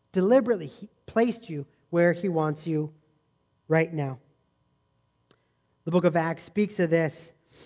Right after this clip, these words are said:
The God who made the world and everything in it having determined allotted periods and the boundaries of their dwelling place,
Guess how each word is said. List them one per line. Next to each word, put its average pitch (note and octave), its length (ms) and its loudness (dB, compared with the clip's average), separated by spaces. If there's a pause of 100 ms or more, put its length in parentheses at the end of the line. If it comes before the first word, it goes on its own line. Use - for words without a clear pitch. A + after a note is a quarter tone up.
(160)
The F#3 100 0
God G3 300 4
who G#3 140 2
made G#3 320 4
the B3+ 80 2
world F3+ 480 4
and E3 200 -6
everything F#3+ 680 -2 (160)
in F3 180 -2
it E3 240 -10 (840)
having F#3+ 260 2
determined F#3 600 4
allotted E3 420 0
periods A3 680 -2 (320)
and E3 100 -2
the D#3+ 60 2
boundaries F#3 560 2
of D#3+ 100 -2
their D3+ 100 -2
dwelling D3+ 380 -6
place, C#3 400 -14